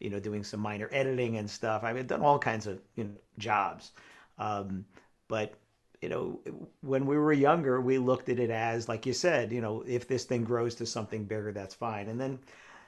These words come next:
I think about a year after I got married is when I stopped gigging. It's like, "Okay, that's enough." You know, that, uh, th-, this doesn't have to be it. I enjoy music more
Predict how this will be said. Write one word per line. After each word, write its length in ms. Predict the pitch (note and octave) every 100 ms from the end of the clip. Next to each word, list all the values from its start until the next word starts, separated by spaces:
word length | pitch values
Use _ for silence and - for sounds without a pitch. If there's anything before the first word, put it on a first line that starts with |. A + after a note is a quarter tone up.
| -
I 20 |
think 180 | - -
about 200 | - D3+
a 40 | C3
year 260 | C3 C3+
after 300 | B2 B2+ C3
I 60 | A#2+
got 240 | A#2 A2
married 380 | A2 A2 A2 G#2
is 120 | G2+
when 120 | G#2+
I 60 | G2+
stopped 380 | - A2 G#2 -
gigging. 300 | G#2 G2 G2
It's 160 | F#2+
like, 160 | A2 A2+
"Okay, 300 | D#3 C#3 B2+ - _ -
that's 200 | C3+ A#2+
enough." 320 | F2+ F2 - _ _ -
You 80 |
know, 160 | G#2+ F#2 -
that, 260 | A2 G#2+ -
uh, 140 | A2+
th-, 200 | A2+ A2+
this 140 | A#2+ A#2
doesn't 280 | A#2+ A2 G#2
have 200 | G#2 -
to 60 |
be 200 | F#2+ G2
it. 140 | F#2+ - - - - B2+
I 100 | C3+
enjoy 460 | B2+ A#2+ C#3+ C#3+
music 420 | C3+ C#3 B2 B2
more 520 | G#2+ G#2+ A#2 C3+ F3+